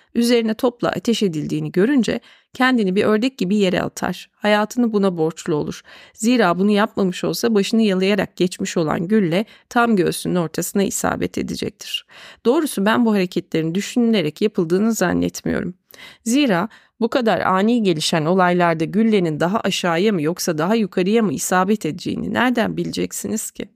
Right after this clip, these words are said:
Şansın bazen korkuyu ödüllendirdiğini düşünmek çok daha gerçekti-,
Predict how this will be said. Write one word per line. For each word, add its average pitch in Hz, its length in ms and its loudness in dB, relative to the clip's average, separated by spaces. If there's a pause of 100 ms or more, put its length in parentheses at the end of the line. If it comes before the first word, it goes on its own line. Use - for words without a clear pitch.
(500)
Şansın 254 520 2
bazen 233 400 2
korkuyu 226 460 0
ödüllendirdiğini 202 1080 2
düşünmek 175 460 -2
çok - 240 -4
daha 175 160 -2
gerçekti-, 175 720 -6